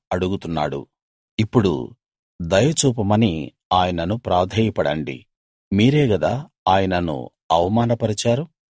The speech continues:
మీరు చేసిన పనులను బట్టి మీలో ఎవరినైనా ఆయన స్వీకరిస్తాడా అని సేనల ప్రభువైన యెహోవా అడుగుతున్నాడు. మీరు నా బలిపీఠం మీద వ్యర్థంగా నిప్పు రాజబెట్టకుండా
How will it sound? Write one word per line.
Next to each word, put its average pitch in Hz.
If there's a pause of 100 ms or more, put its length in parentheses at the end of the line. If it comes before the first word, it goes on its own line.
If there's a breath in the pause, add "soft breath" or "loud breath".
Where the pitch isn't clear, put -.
(800)
మీరు 127
చేసిన 156
పనులను 101
బట్టి 82 (680)
మీలో 107 (160)
ఎవరినైనా 143 (160)
ఆయన 95
స్వీకరిస్తాడా 98 (220)
అని 76 (540)
సేనల 139
ప్రభువైన 87
యెహోవా 80 (140)
అడుగుతున్నాడు. 78 (720)
మీరు 98 (240)
నా 104
బలిపీఠం 135
మీద 85 (340)
వ్యర్థంగా 110
నిప్పు 92
రాజబెట్టకుండా 92